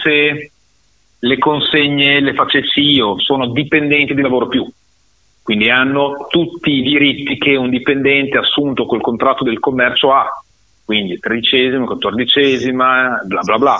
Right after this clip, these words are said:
malattia, eh, inps, inail e tutto quello che ne consegue.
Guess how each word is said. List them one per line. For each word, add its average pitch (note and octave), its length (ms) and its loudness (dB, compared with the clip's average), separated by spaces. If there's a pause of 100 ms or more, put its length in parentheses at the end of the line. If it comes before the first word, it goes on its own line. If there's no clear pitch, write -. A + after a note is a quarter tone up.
(140)
malattia, B2 1000 0 (460)
eh, F#2 380 -2
inps, B2 360 0
inail A#2+ 640 2
e A2 60 -2
tutto - 260 -4
quello A2+ 200 2
che A#2 120 0
ne G#2 100 0
consegue. F#2 540 -4